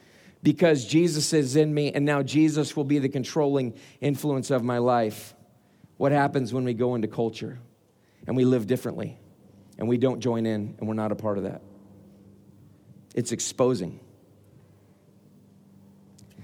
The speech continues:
See, light brings exposure. Light exposes the reality of what is there. Jesus says,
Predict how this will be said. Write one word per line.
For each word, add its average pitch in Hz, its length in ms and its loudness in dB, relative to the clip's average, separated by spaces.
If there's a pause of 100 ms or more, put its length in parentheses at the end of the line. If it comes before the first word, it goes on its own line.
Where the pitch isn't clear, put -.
(120)
See, 160 260 4
light 147 800 4 (560)
brings 131 840 2 (580)
exposure. 98 800 -2
Light 170 560 4 (300)
exposes 196 880 6
the 190 120 6
reality 175 640 8
of 147 140 4
what 160 220 4
is 143 160 2
there. 147 300 6 (260)
Jesus 220 420 4
says, 190 380 8